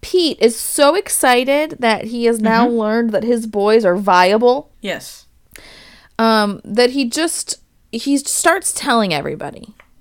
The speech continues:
Speaker 2: Okay.
Speaker 1: So he's walking around New York and he's like, "You know what? I got semen."
Speaker 2: <laughs>
Speaker 1: And the people are like, "Okay."
Speaker 2: Uh-huh.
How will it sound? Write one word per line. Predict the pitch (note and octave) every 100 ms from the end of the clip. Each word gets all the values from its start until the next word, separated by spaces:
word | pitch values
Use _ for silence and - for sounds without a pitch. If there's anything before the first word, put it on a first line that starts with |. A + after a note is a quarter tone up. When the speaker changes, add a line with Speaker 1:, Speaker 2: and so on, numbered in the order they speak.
| _ - G3+ B3
Speaker 2:
Okay. | D4+ - G3 F3+
Speaker 1:
So | C4 C4
he's | C4 B3
walking | C#4 D4+ F#4 E4+
around | C#4 B3+ B3+ A#3+
New |
York | A#3 G#3+ G#3+ G#3 G#3
and | G3+
he's | G#3 G3+
like, | G3+ G3 F#3+
"You | G#3 A3+
know | A#3+ B3
what? | B3+ D4+ C#4
I | C4+
got | A#3 G3
semen." | - - C#4 C4 E3 - _ _ _ _ _ _ -
Speaker 2:
<laughs> | G#3+ C#5 C#5 D5+ D#5 D#5
Speaker 1:
And | A3 A#3+ A3+ A3 G#3+ G#3+ G#3+
the | G#3
people | B3 G#3+
are | G#3 G3
like, | G3 F#3 - - _ -
"Okay." | C#3 F3 G#3+ D#3+ D#3+ G3 A3 _
Speaker 2:
Uh-huh. | F#3+ F#3 F#3 C#4+